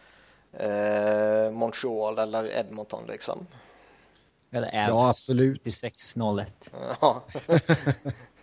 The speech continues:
Speaker 3: Nej, men alltså, det är klart att när du vinner flera år på raken, så som de lagen gjorde, det, det är klart att det är ju någonting speciellt det också.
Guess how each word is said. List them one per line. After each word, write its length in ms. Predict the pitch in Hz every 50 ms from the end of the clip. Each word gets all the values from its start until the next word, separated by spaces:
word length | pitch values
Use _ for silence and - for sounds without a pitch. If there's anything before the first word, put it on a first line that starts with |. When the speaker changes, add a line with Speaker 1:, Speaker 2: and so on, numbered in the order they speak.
| - - - - - - - -
Speaker 3:
Nej, 220 | 143 151 160 165
men 80 | 160 170
alltså, 180 | 160 - 151
det 60 | 156
är 40 | 165
klart 240 | 143 190 185 160 139
att 180 | 143 135 - -
när 180 | 143 139 135
du 80 | 131 131
vinner 260 | 127 131 123 120 123
flera 440 | - - 135 135 123 110 107 117 123
år 180 | 117 113 107
på 140 | 101 - 117
raken, 640 | - 113 120 107 104 104 104 101 - - 160 185 190
så 140 | 160 147 135
som 160 | - - 123
de 260 | 123 127 147 185 208 202
lagen 520 | 180 165 160 156 156 143 123 113 120 120
gjorde, 200 | 120 110 101 104
det, 360 | 104 123 131 143 151 147 135
det 140 | 127 120 131
är 40 | 139
klart 160 | - 143 120
att 120 | 110 104
det 60 | 120 123
är 40 |
ju 140 | 135 147 147
någonting 340 | 139 135 127 - - 127 117
speciellt 460 | - - 131 120 - 123 113 104 -
det 120 | - 117 110
också. 320 | 104 - - - 139 135